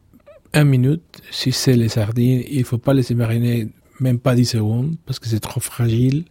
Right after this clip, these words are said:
Il faut mettre du sel au début, comme ça, elle va fermer un peu la chair, elle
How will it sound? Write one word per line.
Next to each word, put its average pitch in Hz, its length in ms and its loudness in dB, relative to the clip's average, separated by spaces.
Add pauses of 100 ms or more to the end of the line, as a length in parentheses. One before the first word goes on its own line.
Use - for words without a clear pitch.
(840)
Il 127 140 2
faut 131 420 2
mettre 127 240 0
du 127 100 2
sel 131 580 0 (280)
au 123 120 -2
début, 117 460 2 (240)
comme 113 180 -2
ça, 117 220 -2
elle 117 80 0
va 113 240 -2 (360)
fermer 127 380 0
un 120 60 2
peu 117 160 -4
la 104 120 -2
chair, 127 380 -4
elle 117 100 -6